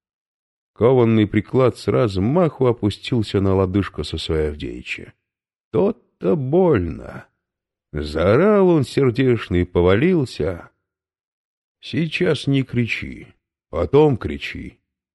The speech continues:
наклонился над ним крюконосый мучитель. «Если жить хочешь, подъедут двое. Вот тогда плачь, проси помощь. Христом Богом и по-всякому, как у вас принято.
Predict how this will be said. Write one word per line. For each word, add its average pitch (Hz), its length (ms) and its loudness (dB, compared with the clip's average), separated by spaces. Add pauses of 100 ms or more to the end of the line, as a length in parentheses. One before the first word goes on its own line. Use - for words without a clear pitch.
(120)
наклонился 76 680 0
над 78 240 -2
ним 80 240 0
крюконосый 82 720 -4
мучитель. 80 640 -8 (580)
«Если 107 480 0
жить 120 300 -2
хочешь, - 640 -14 (800)
подъедут 85 640 2
двое. 82 640 -2 (500)
Вот 85 340 -6
тогда 95 460 0
плачь, - 560 -6
проси 78 400 -8
помощь. - 600 -8 (840)
Христом 82 600 0
Богом 90 420 2
и 87 60 2
по-всякому, 85 800 -2
как 85 200 -6
у 82 100 0
вас 82 200 0
принято. - 640 -4